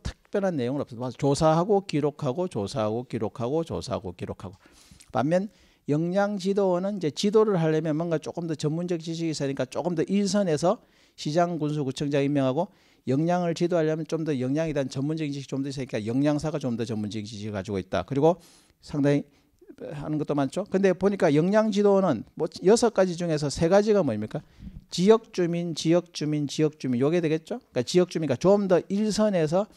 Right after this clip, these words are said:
제가 아까 미시적이라고 얘기했던 게 이거죠. 좀 더 일선에서 실무적인 부분에 지도를 하는 거죠. 그럼 일단 지역주민, 괄호, 지역주민, 괄호, 지역주민, 괄호. 그럼 뒤에 나오는 건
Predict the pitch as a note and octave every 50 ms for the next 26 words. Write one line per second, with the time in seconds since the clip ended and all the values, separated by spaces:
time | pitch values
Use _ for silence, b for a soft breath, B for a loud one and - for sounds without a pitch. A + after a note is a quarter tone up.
0 | b b b b _ D#3+ C#3+ C3+ C#3+ B2 B2 C3 D3+ D#3 D#3+ G#3+ G3+ A3 G#3 G#3
1 | F3+ E3+ D3+ D3 C3+ C3 C3+ A#2+ - B2 A#2 A2+ A2+ G#2+ G#2 A2 - - D3+ D#3+
2 | F3 F3+ F3+ E3 E3 C#3 - - F#3+ G3+ G#3 G#3 G3+ G#3 G#3+ G3+ F3+ D#3 D#3 F3
3 | F#3+ - B B B B B B B - - - F#3+ G3 G3 F#3+ F#3 F#3 F3+ E3
4 | D#3 C#3 B2+ A#2+ A2+ B2 C3+ C#3 C3+ - C3 A2 A#2+ A2+ A2 G#2 G2 F#2 F#2+ F#2+
5 | A#2+ A#2+ A2+ A#2 G#2 C3 B2 A#2 B B B B B B B B B - - D#3+
6 | E3 E3+ E3 E3+ - - - D3 D#3 F#3+ G#3+ A#3+ - - _ _ - A#2 A#2 B2+
7 | F#3 D4 - _ _ - - - B2 C3 A#2+ - - - A2+ G#2+ A#2 A#2 A2 G2
8 | G#2+ G2+ G#2 B2+ D3+ E3 - - - G#2 G2 - - - F2+ F#2 E2+ E2 F2 G#2+
9 | C3 B2+ A2 - E3 F3+ G3+ A#3 A3+ G3+ F#3+ F#3 F#3 F3 F#3 F3+ F3+ E3+